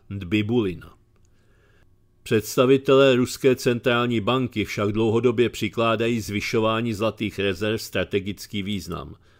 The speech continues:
V roce dva tisíce šest banka uvedla, že by bylo žádoucí, aby zlato tvořilo dvacet až pětadvacet procent jejich rezerv.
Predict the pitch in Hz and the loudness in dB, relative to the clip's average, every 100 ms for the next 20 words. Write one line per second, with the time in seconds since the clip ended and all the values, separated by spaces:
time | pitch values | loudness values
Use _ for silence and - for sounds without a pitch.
0 | _ _ _ _ _ _ _ _ _ 82 | _ _ _ _ _ _ _ _ _ 2
1 | 113 117 - 135 117 135 - 127 147 127 | 4 6 6 4 4 2 2 0 -2 -2
2 | 143 127 160 139 98 117 123 135 - 117 | 0 0 2 0 0 -2 0 0 0 2
3 | 117 113 113 117 120 120 117 113 110 120 | 2 2 0 0 -4 -2 0 0 2 0
4 | 110 107 107 113 113 - 117 117 113 110 | 2 2 2 0 -2 -6 -6 -6 -4 -4
5 | 98 113 117 104 107 107 117 110 98 101 | -2 -2 -2 -4 -2 -2 0 -2 0 -4
6 | - 120 123 - 101 - 104 113 107 110 | -2 -4 -4 -6 -8 -4 -4 -2 -2 -4
7 | - 95 - 101 101 110 104 101 98 101 | -4 -6 -4 -6 -4 -4 -4 -4 -6 -6
8 | 95 101 101 82 65 | -6 -4 -4 -6 -12